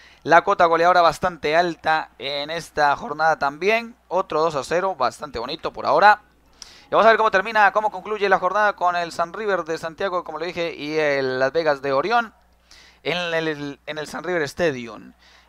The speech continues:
Recordemos los resultados rápidamente. Sport Boys dos, De Joliges dos, Supía dos, Aipesan uno, Leo cero, Tuki dos, Halcones dos, Chile cero. Y vamos a ver este partido. Ahí está la nómina de San River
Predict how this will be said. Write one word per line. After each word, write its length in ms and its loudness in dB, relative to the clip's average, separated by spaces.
Recordemos 420 2
los 100 0
resultados 380 0
rápidamente. 840 -2
Sport 260 -4
Boys 240 -2
dos, 320 -4
De 100 -4
Joliges 480 -8
dos, 380 -4
Supía 460 2
dos, 320 2
Aipesan 580 -2
uno, 300 -2
Leo 300 0
cero, 420 -2
Tuki 460 -12
dos, 400 -4
Halcones 500 -2
dos, 440 -4
Chile 280 -6
cero. 440 -2
Y 80 -4
vamos 200 4
a 100 8
ver 100 6
este 220 -2
partido. 400 -2
Ahí 60 -2
está 140 -4
la 120 0
nómina 560 -2
de 100 -8
San 220 -10
River 340 -4